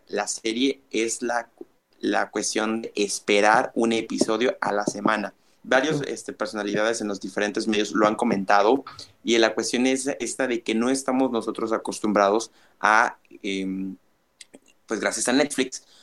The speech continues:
Speaker 1: a ver series semana por semana, sino, órale, ahí están los tres episodios, nueve episodios, ahí están series como The Crown, Stranger Things, este, Ozark, este, Dark, por mencionar algunas,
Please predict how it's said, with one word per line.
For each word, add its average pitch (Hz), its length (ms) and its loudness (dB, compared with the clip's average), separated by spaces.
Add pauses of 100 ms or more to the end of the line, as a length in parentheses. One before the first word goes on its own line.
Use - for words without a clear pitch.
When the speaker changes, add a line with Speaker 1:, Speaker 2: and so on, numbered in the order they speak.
(300)
Speaker 1:
a 110 180 2
ver 123 280 2
series 131 640 0
semana 120 640 -2
por 113 200 -4
semana, 117 460 -2
sino, 107 340 -4
órale, 117 380 2
ahí - 160 2
están 127 320 2
los 127 380 -2
tres 123 260 -2
episodios, 117 640 0
nueve 113 200 0
episodios, 110 600 0 (220)
ahí 113 120 2
están 113 220 0
series 110 240 0
como 101 220 -2
The 98 120 -2
Crown, 113 720 2 (320)
Stranger 107 560 -2
Things, 117 680 -2 (280)
este, - 580 -2
Ozark, 113 760 4
este, - 580 -4
Dark, 110 400 4 (200)
por 107 140 0
mencionar 117 400 0
algunas, 107 560 0